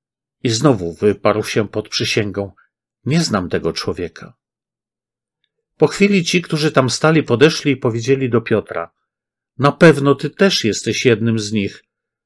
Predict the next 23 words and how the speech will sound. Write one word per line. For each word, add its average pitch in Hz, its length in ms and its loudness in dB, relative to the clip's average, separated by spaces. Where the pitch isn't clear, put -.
bo 143 160 6
i 143 140 6
twoja 143 380 2
mowa 139 300 2
cię 95 240 -6
zdradza”. 87 600 -4
Wtedy 104 380 2
zaczął 113 360 0
się 107 220 -4
zaklinać 101 640 -2
i 113 80 -6
przysięgać: 82 840 -8
„Nie 143 240 2
znam 101 300 -2
tego 85 240 -2
człowieka”. 82 640 -8
I 127 100 -2
zaraz 113 640 -2
zapiał 117 520 -2
kogut. 104 580 -6
List - 400 -4
do 123 200 6
Rzymian, 165 400 0